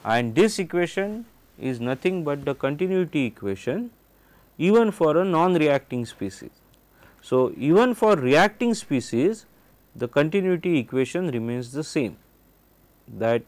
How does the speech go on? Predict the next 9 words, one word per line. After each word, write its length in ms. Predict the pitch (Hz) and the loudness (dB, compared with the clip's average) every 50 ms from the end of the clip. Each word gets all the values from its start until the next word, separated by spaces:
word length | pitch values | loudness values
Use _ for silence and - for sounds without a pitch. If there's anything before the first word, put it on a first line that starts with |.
| _ _ _ _ _ - - - - | _ _ _ _ _ -18 -18 -14 -8
uh, 120 | - 98 107 | -6 -4 -4
you 220 | 107 110 117 120 | -2 -2 -4 -4
must 280 | 120 123 120 117 - - | -2 -4 -6 -6 -4 -2
have 160 | 120 110 107 | -2 -2 -2
seen 360 | - - 147 151 170 180 165 - - - - - _ - | -2 -2 0 0 0 -2 -4 -6 -12 -20 -20 -20 _ -10
in 160 | 117 113 113 | -8 -6 -4
your 220 | 117 117 120 120 | -2 0 0 0
transport 760 | 117 - - 131 135 151 151 - - 208 202 190 165 - - | -2 0 0 2 2 4 2 0 2 4 4 4 4 0 -4
course, 420 | - 107 107 131 190 - - - | -2 0 0 0 0 -4 -8 -14